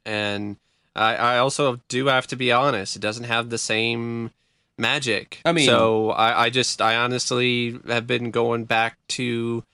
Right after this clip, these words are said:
Speaker 1: I've watched more segments and more episodes from season eleven of the Stack, uh, Unsolved Mysteries,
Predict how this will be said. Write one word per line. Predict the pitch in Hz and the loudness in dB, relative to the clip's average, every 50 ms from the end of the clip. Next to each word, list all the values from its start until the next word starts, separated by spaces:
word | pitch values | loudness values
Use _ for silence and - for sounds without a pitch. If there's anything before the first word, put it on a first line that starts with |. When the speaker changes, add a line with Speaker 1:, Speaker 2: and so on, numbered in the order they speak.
| _ _ _ | _ _ _
Speaker 1:
I've | - 135 - 160 | 0 0 0 2
watched | 160 165 165 156 - - - | 2 2 2 2 -2 -4 -4
more | 156 143 147 156 165 165 156 156 | -4 -2 0 2 2 2 2 0
segments | - - - 156 156 156 156 156 147 147 143 - - | 0 0 0 0 0 0 0 -2 -2 -2 -4 -6 -6
and | 139 | -6
more | 139 139 143 147 143 | -4 -2 2 2 2
episodes | 143 - - 139 - 156 147 143 143 131 | 2 0 -4 -6 -4 -2 -2 -2 -2 -4
from | - 139 127 | -8 -10 -8
season | - - 143 147 135 143 139 | -6 -4 -4 -4 -2 -2 -2
eleven | 135 127 131 131 135 135 139 127 | 0 0 2 0 0 0 -2 0
of | 131 131 123 123 | 0 -2 -2 -2
the | 127 127 123 | -2 -4 -2
Stack, | - - - 135 131 139 147 143 - - - _ _ _ _ _ _ _ _ _ _ _ _ _ | -4 -2 0 2 2 2 0 -2 -6 -12 -20 _ _ _ _ _ _ _ _ _ _ _ _ _
uh, | - - 117 117 110 117 | 0 2 2 4 4 2
Unsolved | 120 113 110 - - 123 117 113 | 0 0 -2 -2 0 0 0 0
Mysteries, | 117 117 - - - 120 113 113 113 113 113 113 113 - - | -2 -2 -4 -4 -4 -4 -4 -4 -4 -4 -6 -6 -6 -8 -8